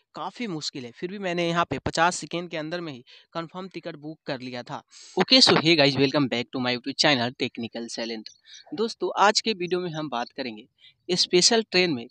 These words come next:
कन्फर्म टिकट कैसे बुक कर सकते हैं आईआरसीटीसी रेल कनेक्ट ऐप से, क्योंकि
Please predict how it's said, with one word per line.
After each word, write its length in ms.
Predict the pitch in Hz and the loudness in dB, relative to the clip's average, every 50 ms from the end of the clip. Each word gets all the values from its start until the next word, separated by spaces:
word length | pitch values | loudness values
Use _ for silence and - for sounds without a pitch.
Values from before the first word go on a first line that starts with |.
| _ - | _ -4
कन्फर्म 380 | 160 165 165 - - 208 220 220 _ - | -4 -4 -4 -4 -6 -6 -6 -6 _ -10
टिकट 280 | 202 - - 139 139 - - | -8 -4 -4 -4 -4 -4 0
कैसे 340 | - 185 190 - - 156 165 | 2 2 2 2 0 -2 -2
बुक 240 | 165 - 156 170 175 _ - - | -2 0 -2 -2 -2 _ -4 0
कर 100 | 202 196 | 0 2
सकते 300 | - - 185 - - - | 2 0 -4 -4 -2 -4
हैं 140 | 143 117 113 _ _ - - - - _ - | -4 -4 -6 _ _ -18 -18 -18 -8 _ 2
आईआरसीटीसी 680 | 156 165 170 175 170 - 185 170 190 190 - - 151 147 | 4 6 6 6 4 2 -2 -4 -4 -4 -2 -2 0 0
रेल 240 | 139 139 143 139 143 - | 2 2 2 2 0 -2
कनेक्ट 320 | - 131 123 123 127 - - - | -2 -2 -2 -2 -4 -8 -12 -16
ऐप 140 | - 110 113 | -14 -14 -14
से, 200 | - - - - - _ - | -14 -12 -14 -14 -14 _ -10
क्योंकि 320 | - 170 185 180 - 208 | -8 -8 -6 -6 -10 -12